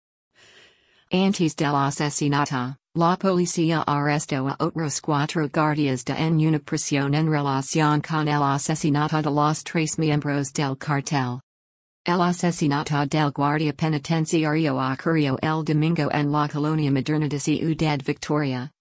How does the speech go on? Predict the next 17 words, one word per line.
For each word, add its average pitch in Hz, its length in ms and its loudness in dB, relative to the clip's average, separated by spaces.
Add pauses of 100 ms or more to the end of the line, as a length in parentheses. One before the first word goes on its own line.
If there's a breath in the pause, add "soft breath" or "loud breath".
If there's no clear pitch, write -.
la 160 220 2
capital 165 480 0
de 139 120 -4
Tamaulipas. 143 1000 -2 (880 loud breath)
Dos 175 300 0
hombres 156 480 2
armados 147 560 2
irrumpieron 147 640 0
en 147 220 2
la 143 160 2
casa 143 380 -2
de 147 120 0
Magdalena 147 580 0
Balboa, 139 640 0 (640 loud breath)
de 180 120 2
fifty 208 320 0
años, 143 680 0